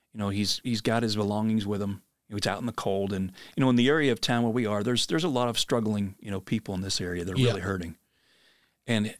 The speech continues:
Speaker 1: I was, I mean, I know you come in contact, Eric, every single day with people that are really hurting.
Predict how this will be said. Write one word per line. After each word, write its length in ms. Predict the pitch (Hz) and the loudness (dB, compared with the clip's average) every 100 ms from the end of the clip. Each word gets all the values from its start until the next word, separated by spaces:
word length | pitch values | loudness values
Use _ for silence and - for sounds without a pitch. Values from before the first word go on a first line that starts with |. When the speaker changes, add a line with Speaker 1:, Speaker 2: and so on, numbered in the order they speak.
| _ - | _ -4
Speaker 1:
I 160 | 135 - | -2 -2
was, 220 | 165 - | -4 -2
I 40 | 131 | 0
mean, 160 | 123 | 2
I 80 | 117 | 4
know 180 | 131 151 | 4 4
you 160 | 135 156 | 2 0
come 240 | - 131 | 2 2
in 60 | 117 | 2
contact, 480 | - 113 107 101 - | 2 0 -2 -4 -4
Eric, 320 | 107 95 - | -2 -2 -4
every 240 | 120 123 | -4 0
single 320 | 110 123 104 | 0 0 0
day 260 | 95 95 87 | -2 -4 -6
with 200 | 101 - | -10 -8
people 280 | - 104 98 | -6 -4 -4
that 100 | 98 | -4
are 80 | 95 | -2
really 260 | 104 98 | -2 -4
hurting. 340 | 92 101 92 | -4 -4 -4